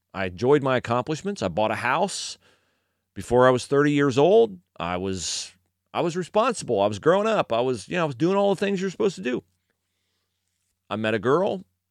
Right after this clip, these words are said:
dated a long time, and I didn't feel like what I thought that special love was supposed to be like to get married. But I thought, "Well, this must be all there is." That was kind of my view of life.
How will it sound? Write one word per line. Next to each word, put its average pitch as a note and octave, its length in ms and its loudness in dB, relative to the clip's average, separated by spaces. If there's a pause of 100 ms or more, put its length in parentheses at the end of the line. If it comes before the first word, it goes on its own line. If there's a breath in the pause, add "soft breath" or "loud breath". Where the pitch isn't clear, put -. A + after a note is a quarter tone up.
(120)
dated A#2+ 300 0
a C3+ 80 2
long D3+ 300 2
time, F#3 560 0 (1200)
and C#3 440 -2
I D#3+ 120 2
didn't F#3+ 220 0
feel F3 480 2
like D#3+ 300 4
what D3 140 4
I C3+ 120 6
thought C#3+ 480 4 (280)
that A#2+ 340 2
special B2 680 2
love A#2+ 320 6
was B2+ 120 -2
supposed B2+ 260 -2
to - 60 -20
be A#2+ 100 -2
like A#2+ 240 0
to G2+ 60 -12
get C3 200 -2
married. F3 400 -4 (720)
But D3 100 0
I D#3 80 6
thought, D3+ 340 2 (140)
"Well, - 140 -4
this - 140 -6
must B3 180 -4
be D#4 120 2
all F4 140 4
there F#4 140 0
is." - 320 0
That C#4 120 0
was C4 100 -6
kind A3 200 0
of F#3+ 60 0
my E3+ 280 2 (160)
view C3+ 220 0
of A2+ 80 -2
life. - 360 -8